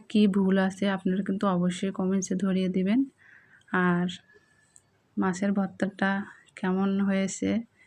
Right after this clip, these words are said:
সেটাও কিন্তু অবশ্যই কমেন্টসে জানাতে ভুলবেন না। এখন আমি এই যে পাটায় বেটে নিচ্ছি, অনেকে ব্লেন্ডারেও বাটে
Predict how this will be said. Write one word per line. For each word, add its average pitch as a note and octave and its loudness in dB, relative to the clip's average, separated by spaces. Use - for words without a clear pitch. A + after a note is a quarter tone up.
সেটাও G3+ 0
কিন্তু G3 0
অবশ্যই F3+ 2
কমেন্টসে F3+ 2
জানাতে F3 2
ভুলবেন F3 0
না। E3 -2
এখন G3+ 0
আমি G#3 4
এই G3+ 2
যে G#3 2
পাটায় F#3+ -2
বেটে F#3 0
নিচ্ছি, F3+ 2
অনেকে A3 4
ব্লেন্ডারেও G#3 6
বাটে F#3+ 2